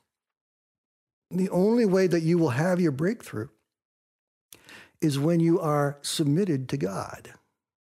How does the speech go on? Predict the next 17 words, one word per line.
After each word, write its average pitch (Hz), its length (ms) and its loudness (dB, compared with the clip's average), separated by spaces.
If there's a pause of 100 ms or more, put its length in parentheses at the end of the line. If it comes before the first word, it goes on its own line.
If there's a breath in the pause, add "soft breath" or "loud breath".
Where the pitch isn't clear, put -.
(1120)
And 170 180 0
so 185 160 2
we 170 160 2
submit 175 520 0
to 226 100 -2
God, 165 480 -2 (680)
we 151 100 0
get 147 200 0
our 139 80 0
breakthrough, 139 720 -2 (800)
but 180 140 -2
then, 190 180 2
as 143 220 0
I 156 40 2
said, 160 240 0
you 135 120 0
learn, 165 480 0